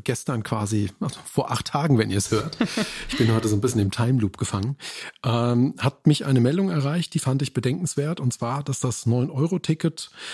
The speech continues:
Speaker 1: ähm, fast zwei Millionen Tonnen C O zwei einspart, was erstmal per se eine tolle Zahl ist.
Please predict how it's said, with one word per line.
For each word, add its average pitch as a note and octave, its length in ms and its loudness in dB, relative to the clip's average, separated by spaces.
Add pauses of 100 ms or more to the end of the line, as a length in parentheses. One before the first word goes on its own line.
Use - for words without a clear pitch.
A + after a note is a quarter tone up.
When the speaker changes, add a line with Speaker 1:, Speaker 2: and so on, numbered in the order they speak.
(280)
Speaker 1:
ähm, A#2+ 200 0
fast - 280 -4
zwei C3 220 0
Millionen C3+ 340 4
Tonnen C#3 380 0
C - 160 -2
O A2+ 60 -4
zwei D#3 300 -2
einspart, G#2+ 600 -4 (300)
was A#2+ 280 -6
erstmal A#2 480 -2 (300)
per A2 140 -2
se C3+ 300 0
eine A#2+ 140 0
tolle A#2 240 -2
Zahl F3 280 -4
ist. D#3 240 -4